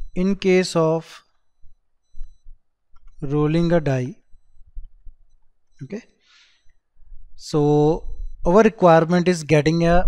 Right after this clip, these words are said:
multiple or a multiple of even or odd, getting an even or odd.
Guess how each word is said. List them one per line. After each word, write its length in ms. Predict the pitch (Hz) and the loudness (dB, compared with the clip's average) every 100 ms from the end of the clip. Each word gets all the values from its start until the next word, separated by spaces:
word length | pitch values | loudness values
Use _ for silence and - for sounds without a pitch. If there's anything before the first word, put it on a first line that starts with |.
| - | 4
multiple 680 | 156 151 147 160 160 175 165 | 2 2 2 0 2 2 4
or 120 | 165 | 4
a 160 | 170 170 - _ | 4 2 -4 _
multiple 560 | 160 156 147 156 165 160 | -4 0 0 -2 0 2
of 300 | 165 - - - | 2 -2 -10 -4
even 380 | 156 147 160 | -4 0 0
or 240 | 156 165 - _ | 0 -2 -4 _
odd, 280 | 147 147 107 - _ _ _ _ _ - - _ - - - - 143 | -8 -8 -10 -16 _ _ _ _ _ -18 -18 _ -20 -20 -16 -12 -4
getting 520 | 147 139 156 175 202 _ _ _ _ _ - - _ - - | -2 -2 -4 -4 -10 _ _ _ _ _ -20 -20 _ -20 -8
an 360 | 151 135 151 - _ _ _ _ _ _ _ _ _ - | -6 -4 -8 -14 _ _ _ _ _ _ _ _ _ -10
even 520 | 156 156 156 175 202 - - - | -6 -4 -2 -4 -6 -14 -18 -6
or 320 | 160 165 175 | -2 0 -2
odd. 360 | 147 123 87 - | -6 -8 -8 -10